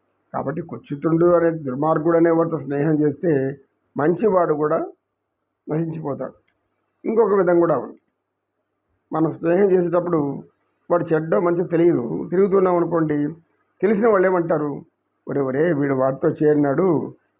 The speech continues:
వీడేమైపోతాడో" అనుకుంటారు. అది స్త్రీలకైనా పురుషులకైనా అందరికీ ఒకటే ఇది. కానీ జనరల్గా ఏం చెప్తారంటే మగవాళ్ళ గురించి చెప్తారు,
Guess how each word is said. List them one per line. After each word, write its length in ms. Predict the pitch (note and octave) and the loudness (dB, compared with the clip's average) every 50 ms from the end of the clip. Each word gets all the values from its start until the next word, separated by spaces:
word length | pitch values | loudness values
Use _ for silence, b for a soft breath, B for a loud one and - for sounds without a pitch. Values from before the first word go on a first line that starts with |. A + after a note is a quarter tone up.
| _ - - | _ -4 0
వీడేమైపోతాడో" 1040 | E3 E3 E3+ D#3+ D#3+ D#3+ D3+ D3 - D3+ C#3 C#3+ D3 C3 D3 E3 D#3+ B2+ - - - - | 2 4 4 4 4 4 2 0 -2 -4 -4 -2 -2 -2 0 0 0 -2 -4 -6 -10 -8
అనుకుంటారు. 500 | D3 C#3 C3 A#2+ - - A#2 G#2+ - _ _ _ _ _ _ _ _ _ _ _ _ _ _ _ _ _ _ _ _ _ _ _ _ - - - | -8 -6 -6 -8 -10 -10 -12 -14 -14 _ _ _ _ _ _ _ _ _ _ _ _ _ _ _ _ _ _ _ _ _ _ _ _ -20 -14 -14
అది 100 | C#3 C#3+ | -14 -14
స్త్రీలకైనా 580 | - _ - A2+ A#2+ C#3 D3 D3+ D#3+ E3 F3 | -14 _ -8 -6 -4 -4 0 0 2 2 2
పురుషులకైనా 440 | D#3+ D#3+ E3 E3 F3 F#3 E3 F3+ F3 | 0 0 -2 -2 -2 -2 -2 0 0
అందరికీ 280 | D3+ D3+ F3 F#3 E3 E3+ | 0 0 0 0 0 0
ఒకటే 320 | D#3+ D#3 D#3+ D#3+ F#3 E3 | 0 0 0 0 0 0
ఇది. 320 | C3+ - A#2 - - - - _ _ _ _ _ _ - | 0 -2 -6 -12 -14 -18 -20 _ _ _ _ _ _ -12
కానీ 160 | A#2+ C3 D#3 D3 | -10 -8 -8 -8
జనరల్గా 580 | B2+ A2 A2+ A2+ B2 C3+ C#3+ D#3+ D#3+ E3 E3 | -8 -8 -8 -6 -4 -2 0 2 2 4 4
ఏం 80 | E3 E3 | 4 4
చెప్తారంటే 420 | E3 E3 E3+ F3 E3+ E3+ E3+ E3+ | 4 2 0 0 0 0 0 0
మగవాళ్ళ 400 | G#3+ F3+ D#3 D#3+ E3 E3 D#3+ D#3 | -2 0 0 2 2 2 2 0
గురించి 220 | D3+ D3+ D3 D3 E3 | -2 -4 -6 -6 -6
చెప్తారు, 360 | D#3+ - - - A2 G2+ - | -6 -6 -6 -8 -12 -12 -12